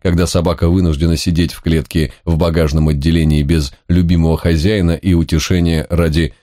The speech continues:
"грызть, что попало". И без клетки тоже никак. К ней надо приучать заранее. На минуточку представьте, готовы ли вы лично во время полёта услышать тоскливый собачий вой?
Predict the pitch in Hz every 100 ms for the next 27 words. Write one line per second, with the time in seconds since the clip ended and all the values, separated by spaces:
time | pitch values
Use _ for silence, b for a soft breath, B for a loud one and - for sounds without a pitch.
0 | b _ 87 92 92 85 - - 80 69
1 | 73 73 64 67 - _ _ _ _ _
2 | 98 104 - 95 110 - 98 110 123 92
3 | - - _ _ - 98 117 120 117 110
4 | 117 98 - 92 92 78 65 82 60 -
5 | _ 90 95 98 131 127 120 107 104 -
6 | 117 - - - b - 98 98 160 170
7 | 120 120 - 95 104 95 87 104 117 87
8 | 85 110 131 - - 65 53 b b 76
9 | 90 101 98 101 117 123 107 107 - 117
10 | 113 - 95 85 - 123 117 101 80 76
11 | 73 67 65 53 50